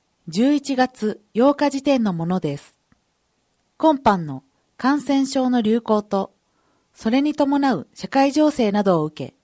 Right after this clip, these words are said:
開催が中止、延期、変更となる場合があります。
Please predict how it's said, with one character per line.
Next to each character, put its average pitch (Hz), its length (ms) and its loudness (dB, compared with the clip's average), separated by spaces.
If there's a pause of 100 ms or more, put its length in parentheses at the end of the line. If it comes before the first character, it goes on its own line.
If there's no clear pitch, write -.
(640)
開 262 200 -2
催 262 260 -2
が 208 240 -2 (400)
中 269 200 0
止、 233 360 -6 (460)
延 240 240 0
期、 214 320 -8 (480)
変 277 260 0
更 294 180 4
と 294 120 0
な 277 120 0
る 233 120 2
場 180 180 2
合 208 100 2
が 196 140 0
あ 185 60 -2
り 175 100 -6
ま 170 180 -6
す。 - 200 -16